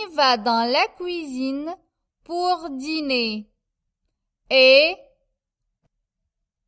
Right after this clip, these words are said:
un D. Un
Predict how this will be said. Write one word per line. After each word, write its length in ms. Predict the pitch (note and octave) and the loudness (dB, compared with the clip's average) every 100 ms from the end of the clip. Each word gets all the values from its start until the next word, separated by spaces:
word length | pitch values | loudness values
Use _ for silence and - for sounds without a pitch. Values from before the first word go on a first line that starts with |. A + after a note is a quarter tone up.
| _ _ _ _ _ _ _ _ _ _ _ _ _ _ _ _ _ _ _ _ _ _ _ _ _ _ _ | _ _ _ _ _ _ _ _ _ _ _ _ _ _ _ _ _ _ _ _ _ _ _ _ _ _ _
un 480 | D4 E4+ F4 F4 E4+ B3 | 0 0 0 -2 -6 -4
D. 520 | C#4+ C4 A3 G3 F#3+ _ _ _ _ _ _ _ _ _ _ _ _ _ _ _ _ _ _ _ _ C4+ | 0 0 -2 -6 -14 _ _ _ _ _ _ _ _ _ _ _ _ _ _ _ _ _ _ _ _ 0
Un 300 | C#4+ E4 | 2 2